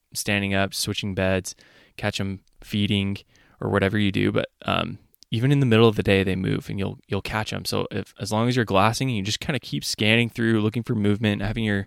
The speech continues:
your binos on a tripod, is, that just makes glassing a whole lot easier. So anyway, I saw a bunch of bucks. Most of 'em were bucks. There were only a few does that I saw actually on this entire hunt.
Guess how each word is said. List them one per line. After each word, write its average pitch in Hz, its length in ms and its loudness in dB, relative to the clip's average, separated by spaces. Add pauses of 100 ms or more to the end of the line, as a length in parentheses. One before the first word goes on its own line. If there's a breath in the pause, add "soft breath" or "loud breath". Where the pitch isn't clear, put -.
(120)
your 104 100 0
binos 98 340 2
on 101 120 0
a 95 40 -6
tripod, 104 680 -2 (100)
is, 95 400 0
that 104 160 -4
just - 160 -6
makes 104 320 -4 (280)
glassing 98 500 -2 (120)
a - 60 -20
whole 101 600 -2 (440 soft breath)
lot 95 300 -2 (240)
easier. - 460 -12
So 107 260 0
anyway, 104 400 0
I 104 60 0
saw 113 400 4
a - 60 -4
bunch 117 200 -2
of 107 60 -8
bucks. 107 280 2
Most 110 200 -2
of 117 60 -2
'em 107 120 0
were 107 80 0
bucks. 101 600 -2 (360)
There 127 140 -4
were 135 80 0
only 110 240 0
a 101 80 -4
few 104 180 -6
does 92 340 -2
that - 160 -2
I - 40 -4
saw - 440 -4
actually 92 320 -4
on 92 180 -4
this 92 140 -6
entire 98 360 -6
hunt. - 420 -10